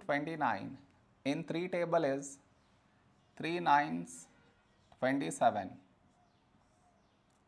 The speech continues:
Now we should subtract, we get two. After this, bring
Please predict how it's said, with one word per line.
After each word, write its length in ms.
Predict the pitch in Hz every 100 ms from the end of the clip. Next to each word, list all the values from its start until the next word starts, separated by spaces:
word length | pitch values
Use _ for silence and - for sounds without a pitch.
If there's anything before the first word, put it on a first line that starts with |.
| 123
Now 340 | 120 127 139 - - _ _ _ 127
we 100 | 156 -
should 180 | 156 -
subtract, 580 | 113 - 123 117 113 - _ _ - 117
we 80 | 135
get 340 | 120 127 - - _ _ -
two. 160 | 95 - - _ _ _ _ _ _ _ - 131
After 260 | 139 208 92 107
this, 340 | 131 - - - _ _ _ - 110
bring 180 | 131 170